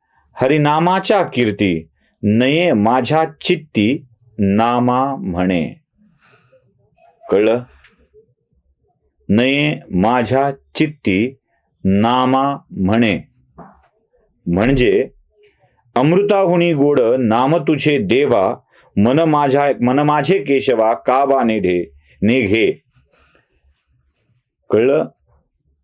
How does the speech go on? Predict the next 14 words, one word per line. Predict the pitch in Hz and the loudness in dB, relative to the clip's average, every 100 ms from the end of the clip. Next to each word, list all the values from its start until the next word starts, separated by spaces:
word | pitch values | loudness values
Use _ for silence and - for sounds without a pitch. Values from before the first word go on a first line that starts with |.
| _ _ _ _ - | _ _ _ _ -8
हे | 101 135 143 - | 0 2 0 0
आभा | 107 110 143 | 0 2 2
अभंग | 131 107 110 110 131 - 104 | 2 2 2 2 2 0 -2
जगद्गुरु | 113 143 135 165 | 0 0 2 0
तुकोबारायांचा | 190 160 143 156 147 139 131 127 120 117 | 0 -2 0 2 2 2 2 0 0 0
नाही, | 101 92 98 127 - _ _ _ - | 0 -2 -2 -4 -6 _ _ _ -2
तर | 123 127 - - | 0 0 -2 -6
संत | - 139 156 156 | -2 0 0 0
शिरोमणी | 147 120 117 107 107 131 143 _ - | 0 0 0 0 -2 -4 -6 _ -4
नामदेव | 95 104 113 120 123 120 135 139 139 | 0 2 0 2 0 2 2 2 2
महाराजांचा | 117 107 107 107 107 104 104 113 110 - | 0 0 0 0 0 0 -2 -2 -2 -4
आहे. | 92 95 98 90 67 - _ _ _ _ _ _ _ _ _ _ _ _ _ _ _ _ _ | -2 0 2 2 -2 -8 _ _ _ _ _ _ _ _ _ _ _ _ _ _ _ _ _
तशी | 123 - 160 | -4 0 0
पुरोगाम्यांना | 151 - 135 147 156 151 139 131 113 98 95 | 0 0 0 2 2 0 0 0 0 0 -4